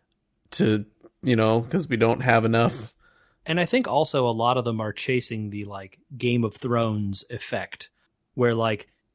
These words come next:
Speaker 2: you wanna be that one show that everyone watches and then talks about the next day.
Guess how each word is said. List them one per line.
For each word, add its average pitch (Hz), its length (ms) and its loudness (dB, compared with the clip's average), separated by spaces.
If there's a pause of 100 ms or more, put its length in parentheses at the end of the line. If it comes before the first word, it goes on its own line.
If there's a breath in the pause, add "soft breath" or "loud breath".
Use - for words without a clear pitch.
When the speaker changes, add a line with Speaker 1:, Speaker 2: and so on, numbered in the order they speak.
(160)
Speaker 2:
you 127 120 -4
wanna 127 220 4
be 135 240 2
that 131 200 4
one 131 300 2
show 180 380 6
that 123 80 4
everyone 143 400 2
watches 147 400 4
and 123 100 -2
then 143 100 4
talks 180 320 0
about 131 280 0
the 120 60 -2
next 117 260 -2
day. 117 340 -2